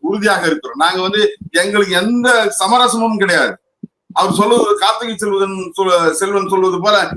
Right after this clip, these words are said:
ஏதோ நாங்க வந்து மேம்போக்கா போறோம். சனாதனம் தான் எதிர்ப்பது என்பதுதான் எங்களுடைய உயிர் மூச்சு கொள்கை. ஆகவே இந்த கருத்தை அவர் திரும்ப பெற வேண்டும் என்று கேட்டுக்கொள்கிறேன்.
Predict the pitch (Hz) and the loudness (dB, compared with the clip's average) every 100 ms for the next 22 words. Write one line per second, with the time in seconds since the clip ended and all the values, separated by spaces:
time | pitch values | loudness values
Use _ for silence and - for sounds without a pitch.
0 | - 170 185 214 196 175 170 175 196 185 | -6 -2 2 2 2 2 2 2 2 2
1 | 196 190 190 185 170 160 131 - _ - | 2 2 2 0 0 0 -2 -6 _ -4
2 | 151 196 208 208 196 190 175 196 226 202 | 0 2 2 2 2 0 0 0 0 0
3 | 175 208 196 208 190 175 175 214 196 180 | 0 0 0 0 0 0 0 0 2 0
4 | 170 202 208 190 - - 175 147 - - | 0 0 -2 -4 -6 -2 0 0 -2 -6
5 | _ _ - 175 190 226 233 - 196 208 | _ _ -2 2 2 2 0 -4 -4 -2
6 | 214 214 226 240 220 196 - 220 214 196 | 0 0 2 2 2 0 0 -2 0 0
7 | 185 180 165 170 180 - 170 156 139 113 | 0 0 0 0 0 0 0 -2 -4 -4
8 | 98 | -8